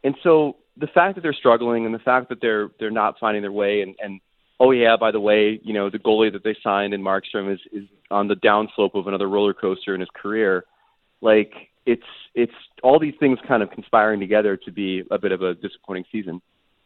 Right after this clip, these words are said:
I don't think that necessarily means that they're gonna start selling off pieces.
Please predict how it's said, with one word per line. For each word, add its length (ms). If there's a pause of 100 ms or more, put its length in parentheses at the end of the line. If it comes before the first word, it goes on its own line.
(140)
I 60
don't 220
think 120
that 120
necessarily 500
means 260
that 100
they're 100
gonna 120
start 260
selling 220
off 180
pieces. 380